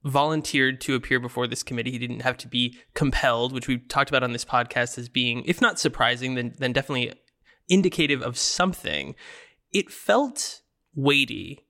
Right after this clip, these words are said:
going into it because we have seen basically, but through the passage of, of the I R A, which we've talked about ad nauseum, and, and the growing sort of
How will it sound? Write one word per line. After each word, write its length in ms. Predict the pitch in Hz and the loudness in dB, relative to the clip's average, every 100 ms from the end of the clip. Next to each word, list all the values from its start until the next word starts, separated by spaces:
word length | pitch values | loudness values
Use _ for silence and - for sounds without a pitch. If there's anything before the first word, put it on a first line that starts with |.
| _ 151 | _ 2
going 320 | 156 156 143 | 4 4 2
into 340 | 117 - - | 0 -4 -10
it 240 | 135 - _ | -10 -10 _
because 500 | 143 - - 147 139 | -2 0 2 2 0
we 200 | 139 139 | -2 0
have 220 | 151 131 | 0 0
seen 760 | - - - 170 165 160 160 160 _ _ _ _ _ - | 0 -2 2 2 2 0 -2 -6 _ _ _ _ _ 0
basically, 340 | 180 175 160 | 0 4 2
but 260 | 127 - - | 4 0 2
through 160 | 147 | 2
the 80 | 131 | 2
passage 500 | - 165 - 156 139 | 2 0 2 0 0
of, 240 | 127 131 123 | 2 2 2
of 200 | 127 120 | -2 -2
the 140 | - | 0
I 140 | 127 | 0
R 120 | 117 131 | 2 2
A, 140 | 165 | 4
which 160 | 156 165 | 4 0
we've 80 | |
talked 220 | 147 139 151 | 0 0 2
about 200 | 135 123 | 0 2
ad 160 | 135 | 2
nauseum, 380 | 135 135 131 127 | 2 2 2 0
and, 240 | 90 131 | 0 0
and 180 | - 131 | 0 0
the 80 | 131 | -2
growing 600 | 127 139 147 160 165 156 | -2 2 4 4 2 0
sort 160 | 160 135 | 2 2
of 180 | 127 | 2